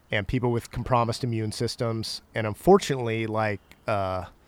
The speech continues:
like, in these nursing homes and places like this, eh, dude, it could just not be good if, if it's spread in there. So all the precautions they're taking now, it's funny, a few weeks ago,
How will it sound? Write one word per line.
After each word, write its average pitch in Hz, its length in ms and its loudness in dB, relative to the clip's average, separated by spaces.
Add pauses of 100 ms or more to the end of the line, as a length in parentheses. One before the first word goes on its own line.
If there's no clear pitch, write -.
(440)
like, 113 200 -2
in 127 80 0
these 117 180 0
nursing 127 340 0
homes 123 600 2
and 107 120 -6
places 117 360 -2
like 104 200 -4
this, 104 420 -4 (640)
eh, 107 140 -2 (440)
dude, 110 180 -6
it 110 120 -4
could 110 100 -6
just - 360 -6 (160)
not 101 380 -2 (420)
be 110 120 -6
good 101 360 -2
if, 101 180 -10
if 104 240 -8
it's - 240 -8
spread 104 400 -2
in 98 120 -8
there. 101 220 -4
So 101 360 -6
all 131 180 6
the 123 80 -2
precautions 123 560 2
they're 113 140 -2
taking 120 400 -4
now, 117 260 -2 (160)
it's - 180 -2
funny, 135 380 0
a 104 60 -2
few 131 200 -2
weeks 113 280 -2
ago, 123 320 2